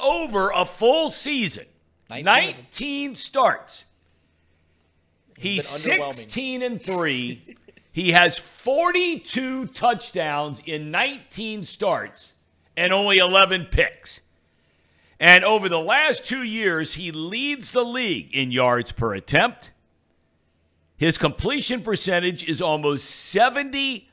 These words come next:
Speaker 1: percent. And in nineteen starts, he's thrown for almost fifty-two hundred yards. Come on. For real, for real,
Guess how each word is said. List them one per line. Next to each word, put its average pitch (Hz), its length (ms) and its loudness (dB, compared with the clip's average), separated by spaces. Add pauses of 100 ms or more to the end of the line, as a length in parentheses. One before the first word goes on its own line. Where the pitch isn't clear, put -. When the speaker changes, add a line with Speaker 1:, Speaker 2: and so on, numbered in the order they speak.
(200)
Speaker 1:
percent. 190 580 0 (680)
And 170 180 6
in 165 200 2
nineteen 247 640 0
starts, 190 480 4
he's 180 240 -6
thrown 170 260 -4
for 160 240 -14
almost 143 520 -12
fifty-two 220 1200 -10
hundred 151 960 -4
yards. 123 580 -2
Come 190 440 2
on. 117 600 4 (380)
For 254 380 6
real, 247 540 2
for 160 340 2
real, 302 640 10